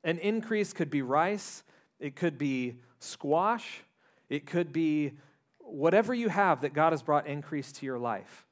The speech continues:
It's not limited to dollars and cents. It's a recognition that all the increase God provi-, brings you, all of the trees that He puts into your garden, there's still one that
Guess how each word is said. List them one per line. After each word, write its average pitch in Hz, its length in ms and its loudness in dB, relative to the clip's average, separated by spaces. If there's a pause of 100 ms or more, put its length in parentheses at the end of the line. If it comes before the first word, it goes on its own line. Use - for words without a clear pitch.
(120)
It's - 180 -6
not 196 280 4
limited 165 800 -2
to 156 100 -4
dollars 143 480 0
and 127 120 -10
cents. - 500 -12 (960)
It's 165 140 -4
a 190 60 4
recognition 190 680 2
that 147 120 0
all 180 220 2
the 185 140 0
increase 165 440 -2
God 151 340 -2
provi-, 139 580 -4
brings 165 420 -6
you, 98 260 -10 (260)
all 202 220 8
of 185 100 4
the 165 80 2
trees 156 480 -2
that 131 100 -4
He 123 80 -4
puts 151 320 -6
into 147 240 -10
your 135 140 -4
garden, 117 440 -2
there's 117 240 -2 (160)
still 160 400 -4
one 123 520 -4
that 117 160 -2